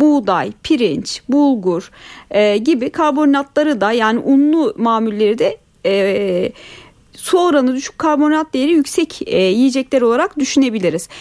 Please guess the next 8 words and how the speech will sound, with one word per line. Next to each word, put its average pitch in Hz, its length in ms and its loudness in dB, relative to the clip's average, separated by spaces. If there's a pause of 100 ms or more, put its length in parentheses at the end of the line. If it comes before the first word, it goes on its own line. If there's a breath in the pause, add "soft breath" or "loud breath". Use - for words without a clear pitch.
(120)
Şimdi 311 180 2
bu 330 60 0
sayarak 415 460 0
beslenme 294 600 2
kitabımda 208 760 -2
ve, 220 80 2
e, 190 420 0
sisteminde 220 800 -2